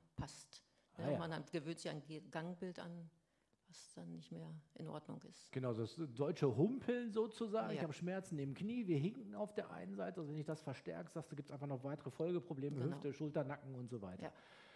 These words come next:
Speaker 2: Okay, ähm, wir gucken uns hinterher mal so einen Durchlauf an mit den einzelnen Geräten.
Speaker 1: Mhm.
Speaker 2: Ähm, wie könnt ihr den Patienten tatsächlich entlassen nach den drei, vier Wochen? Also wir hatten gerade diese Bewegungseinschränkung gesagt und Fahrradfahren ist, glaube ich, für die Münsterländer ein zentraler Punkt.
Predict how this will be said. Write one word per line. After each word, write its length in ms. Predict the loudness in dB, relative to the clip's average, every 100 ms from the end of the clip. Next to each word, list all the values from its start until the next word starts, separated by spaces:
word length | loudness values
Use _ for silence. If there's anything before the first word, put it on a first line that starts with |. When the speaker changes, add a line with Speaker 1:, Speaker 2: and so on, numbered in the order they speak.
| -8
Speaker 2:
Okay, 460 | 0 4 6 4 2 -10 -18 -4
ähm, 460 | 2 2 2 -2 -6 -12 -6
wir 100 | -2
gucken 160 | 0 2
uns 120 | 2
hinterher 160 | 4 4
mal 80 | 4
so 60 |
einen 60 | 4
Durchlauf 400 | 4 6 4 4
an 200 | -2 0
mit 140 | 0
den 100 | 0
einzelnen 380 | -2 -4 -4 -4
Geräten. 500 | -2 0 0 0 -6 -6 -4
Speaker 1:
Mhm. 140 | 0
Speaker 2:
Ähm, 340 | 4 4 2 -4 -10 _ _ _ -18 -14 -14 -14 -10
wie 240 | 0 0 0
könnt 280 | -2 -2 0
ihr 100 | 2
den 240 | 4 2
Patienten 520 | -2 -2 -2 -2 0
tatsächlich 440 | -2 0 -2 -2 -4
entlassen 360 | -6 -6 -6
nach 100 | -6
den 160 | -4 -6
drei, 180 | -6 -6
vier 180 | -6
Wochen? 240 | -6 -6 -6
Also 140 | -2
wir 60 | -2
hatten 100 | -2
gerade 160 | -2
diese 160 | 0 0
Bewegungseinschränkung 920 | 0 0 0 -2 -4 -6 -4 -6 -4
gesagt 280 | -2 -2 -2
und 120 | -4
Fahrradfahren 520 | -2 -2 -2 -4 -2 -2
ist, 100 | 0
glaube 160 | 0
ich, 40 | 0
für 80 |
die 100 | -2
Münsterländer 520 | 2 0 0 0 0 0
ein 480 | 2 0 -2 -8 -8
zentraler 720 | -6 -4 -4 -2 0 0 0
Punkt. 480 | 4 4 4 -2